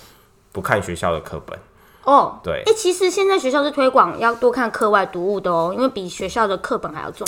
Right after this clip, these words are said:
Speaker 2: 要。
Speaker 1: 我如果生在这个年代，该有多好。
Speaker 2: 嗯，真的。但我想问你，小时候都看《三国演义》，那个是你自己自发性去看吗？因为其实比较少人会想要去看这么
Speaker 1: 我跟你讲，
Speaker 2: 古典的书。
Speaker 1: 《三国演义》我大概看过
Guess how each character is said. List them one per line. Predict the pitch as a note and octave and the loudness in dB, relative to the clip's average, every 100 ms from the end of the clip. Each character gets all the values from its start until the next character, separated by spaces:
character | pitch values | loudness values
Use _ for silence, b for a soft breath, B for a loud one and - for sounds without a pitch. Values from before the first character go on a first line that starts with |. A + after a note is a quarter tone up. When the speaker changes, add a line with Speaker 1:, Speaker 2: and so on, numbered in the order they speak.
| - | -6
Speaker 2:
要。 | - - | -8 -4
Speaker 1:
我 | |
如 | F#2+ | -2
果 | A#2 A2+ | 0 0
生 | G#2+ | 0
在 | G2+ F#2+ | -2 -2
这 | |
个 | F#2+ | -2
年 | F2 C#2 D2 | -6 -8 -8
代， | D#2 - | -8 -6
该 | D#2 | -6
有 | A3 G3 | -6 -8
多 | B1+ | -10
好。 | - - - | -14 -14 0
Speaker 2:
嗯， | |
真 | F4+ G4 G4 | 4 4 6
的。 | G#4 G4 F#4 F4 D4 - B | 6 6 6 6 4 0 B
但 | A#4+ A4+ | 4 6
我 | |
想 | E4+ C4 | 4 4
问 | E4 C4 | 4 2
你， | |
小 | G3+ G#3 F#3 | -2 -4 -2
时 | C#4 | 2
候 | |
都 | C#4+ | 2
看 | D4+ C#4 | 2 0
《三 | C4 C4+ | 0 2
国 | B3 G#3+ | 2 2
演 | G3 | 0
义》， | B3+ | 0
那 | |
个 | D#4 | 0
是 | D4 | 2
你 | C4 | 0
自 | - | -2
己 | C4+ | -6
自 | F3 A#3+ G3+ | -6 -6 -2
发 | F#3+ F3 | -2 -2
性 | G3 | -6
去 | F3 | -10
看 | - F#3 | -10 -10
吗？ | - - | -12 -2
因 | F4+ | 0
为 | F4+ B B | 0 B B
其 | - D#4+ | -4 -4
实 | |
比 | B3+ | -2
较 | A#3+ E4 | 2 2
少 | D#4+ E3+ | 2 -2
人 | E3 | -2
会 | G#3+ | -6
想 | G3 E3+ | -6 -8
要 | |
去 | F#3 | -8
看 | G3+ F#3+ F3 | -8 -10 -10
这 | G#3 | -10
么 | F#3+ F3 - _ _ _ _ _ _ - | -10 -10 -12 _ _ _ _ _ _ -12
Speaker 1:
我 | G#2+ | -2
跟 | D#3 | 0
你 | |
讲， | D3 G2+ | 2 2
Speaker 2:
古 | C4+ | 4
典 | |
的 | C3+ | 4
书。 | |
Speaker 1:
《三 | C#3 | 6
国 | A#2+ | 4
演 | A2 | 4
义》 | B2 | 2
我 | G#2 | 0
大 | F2 G#2+ | 2 2
概 | G#2+ | 2
看 | A2 F2+ | 0 0
过 | G2 F2+ D2+ - | 0 0 -2 -8